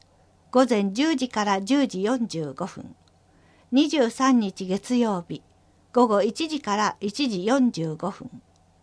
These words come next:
内容、依頼会員説明会。会員登録には説明会の受講などが必要です。申し込み、定員、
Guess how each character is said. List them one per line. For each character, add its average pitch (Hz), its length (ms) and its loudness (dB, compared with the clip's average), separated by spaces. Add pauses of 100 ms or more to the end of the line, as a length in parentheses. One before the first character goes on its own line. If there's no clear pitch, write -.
(540)
内 208 320 0
容、 180 380 -4 (520)
依 233 120 -2
頼 311 260 4
会 269 400 2
員 180 220 -4
説 190 320 -6
明 240 220 4
会。 - 300 -16 (720)
会 254 240 6
員 254 280 4
登 240 200 2
録 208 220 -2
に 208 160 -2
は 202 280 -2
説 240 300 -4
明 311 200 4
会 220 220 0
の 208 100 2
受 208 160 -4
講 311 280 0
な 320 160 2
ど 302 120 -2
が 175 120 -2
必 - 260 -6
要 220 220 2
で 190 160 -6
す。 - 240 -18 (1400)
申 294 200 6
し - 140 -6
込 240 160 0
み、 202 240 -2 (220)
定 196 240 0
員、 170 280 -6